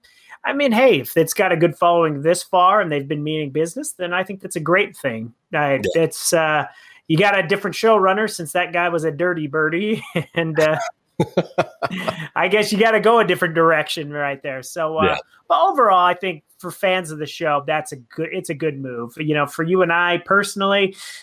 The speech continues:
Speaker 1: I, I couldn't tell ya. I watched the one episode and I was like, "Okay." Uh, it,
Speaker 2: <laughs>
Speaker 1: it wasn't enough for me to wanna sit down and watch more, so.
Speaker 2: Right. Well, we know that Netflix, uh, you know, they're trying to keep their series to about three episodes, so going a full fourth episode is more than they normally do,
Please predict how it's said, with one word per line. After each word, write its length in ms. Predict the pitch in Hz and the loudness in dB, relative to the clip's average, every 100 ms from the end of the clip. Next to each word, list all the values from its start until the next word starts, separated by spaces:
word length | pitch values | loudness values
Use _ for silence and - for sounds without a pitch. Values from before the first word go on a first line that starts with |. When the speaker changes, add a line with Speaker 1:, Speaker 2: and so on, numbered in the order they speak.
| _ - - _ | _ -20 -20 _
Speaker 1:
I, 300 | - - - | -4 -2 -2
I 40 | - | -4
couldn't 300 | - 170 147 | -2 -2 0
tell 200 | 156 160 | 4 6
ya. 280 | 165 156 151 - _ _ _ _ - | 6 4 2 -4 _ _ _ _ -4
I 60 | |
watched 320 | 175 180 180 | 2 2 2
the 60 | 185 | 0
one 180 | 175 175 | 0 2
episode 460 | 175 170 185 175 | -2 -2 2 2
and 60 | 170 | 2
I 20 | |
was 80 | 170 | -2
like, 160 | 180 190 | -4 -4
"Okay." 400 | 196 196 147 139 _ _ _ _ | -4 0 -2 -4 _ _ _ _
Uh, 160 | 165 170 170 | -2 2 2
it, 160 | 180 156 - - - | 0 -2 -12 -14 -6
Speaker 2:
<laughs> 60 | - - - _ - | -6 -6 -14 _ -10
Speaker 1:
it 80 | 165 | 0
wasn't 300 | 202 214 190 | 2 4 2
enough 260 | 185 185 185 | 2 0 -2
for 80 | 180 | -2
me 140 | 180 | 2
to 340 | 165 151 135 - | 4 4 2 -2
wanna 260 | 165 156 139 | -2 -2 -2
sit 220 | - 139 | -8 -2
down 160 | 147 | 0
and 100 | 131 | 0
watch 240 | 120 113 - | -4 -8 -8
more, 260 | 117 95 | -12 -14
so. 200 | 101 - - | -16 -16 -14
Speaker 2:
Right. 500 | 90 92 95 80 71 - - - | -6 0 2 2 -2 -8 -12 -2
Well, 180 | 160 170 | 2 4
we 80 | 180 | 4
know 140 | 180 | 4
that 160 | 165 87 | 2 2
Netflix, 680 | 101 110 - 117 104 - | 0 -2 0 -2 0 0
uh, 200 | 110 95 | 0 2
you 180 | 90 95 | 2 2
know, 120 | 98 | 2
they're 140 | 90 107 | 2 0
trying 240 | - 143 | 0 -2
to 60 | 110 | -2
keep 320 | - 135 - | -4 -6 0
their 200 | 113 101 | 2 2
series 480 | - - 104 104 - | 0 0 2 2 0
to 160 | - 110 | 0 -2
about 280 | 214 220 | 0 -2
three 320 | - - 139 131 | -2 -2 2 2
episodes, 480 | 120 - 117 104 | 2 0 0 0
so 100 | - | -2
going 300 | 98 123 143 | 0 2 2
a 60 | 127 | 0
full 240 | - 131 | 0 0
fourth 480 | 113 - 120 131 135 | 0 -2 0 2 2
episode 500 | 120 - - 120 113 | -2 -2 0 2 2
is 100 | 95 | 0
more 220 | 92 92 | -2 -2
than 160 | 92 87 | 0 -2
they 80 | 82 | -2
normally 380 | 87 98 110 101 | 0 2 2 2
do, 280 | 113 120 | 0 0